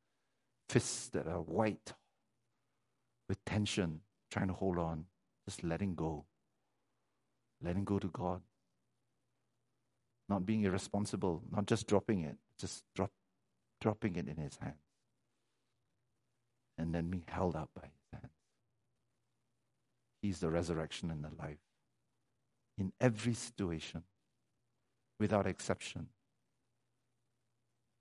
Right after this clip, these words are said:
he will carry you through. Every situation. You will go through the wa-, waters, but you will not drown.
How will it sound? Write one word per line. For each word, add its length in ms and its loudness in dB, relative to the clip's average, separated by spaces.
he 80 2
will 180 -2
carry 280 -2
you 220 -4
through. 200 -10
Every 320 4
situation. 640 -6
You 140 2
will 120 2
go 260 8
through 400 2
the 160 0
wa-, 200 6
waters, 440 4
but 180 -4
you 80 -2
will 140 2
not 320 0
drown. 340 -4